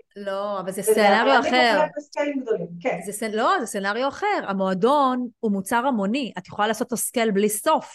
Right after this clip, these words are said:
Speaker 1: את יכולה
Speaker 2: נכון.
Speaker 1: לקלוט גם אלפיים אנשים. אבל כשהיא מטפלת אחד על אחד,
Speaker 2: נכון,
Speaker 1: יש
Speaker 2: זה
Speaker 1: גבול
Speaker 2: הבעיה, שהיא
Speaker 1: כמה
Speaker 2: לא יכולה
Speaker 1: יכולה ל-
Speaker 2: להגיע גם ל-, לעשרת אלפים, עשרים אלף שקל בחודש, כי אין לה מספיק שעות.
Speaker 1: נכון, יש גבול כמה,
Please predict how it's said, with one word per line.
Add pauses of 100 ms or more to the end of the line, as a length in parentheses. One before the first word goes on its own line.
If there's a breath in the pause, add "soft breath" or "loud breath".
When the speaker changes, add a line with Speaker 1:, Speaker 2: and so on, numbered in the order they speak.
(200)
Speaker 1:
את
יכולה
Speaker 2:
נכון.
Speaker 1:
לקלוט
גם
אלפיים
אנשים. (320 soft breath)
אבל
כשהיא
מטפלת (260)
אחד
על
אחד,
Speaker 2:
נכון,
Speaker 1:
יש
Speaker 2:
זה
Speaker 1:
גבול
Speaker 2:
הבעיה,
שהיא
Speaker 1:
כמה
Speaker 2:
לא
יכולה
Speaker 1:
יכולה
ל-
Speaker 2:
להגיע (200)
גם
ל-,
לעשרת
אלפים,
עשרים
אלף
שקל (100)
בחודש,
כי
אין
לה
מספיק
שעות. (260)
Speaker 1:
נכון, (240)
יש
גבול
כמה,